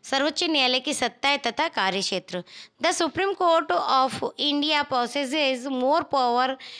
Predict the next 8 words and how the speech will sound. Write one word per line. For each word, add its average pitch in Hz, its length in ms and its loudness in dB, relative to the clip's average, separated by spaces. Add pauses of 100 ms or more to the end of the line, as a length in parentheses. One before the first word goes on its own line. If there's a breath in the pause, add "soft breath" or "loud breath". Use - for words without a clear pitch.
(200 loud breath)
and 262 180 0
has 254 340 0
vast 262 440 0
jurisdiction 247 760 -2
in 226 220 -6 (340 loud breath)
comparison 269 720 -2
to 269 120 0
any 240 400 0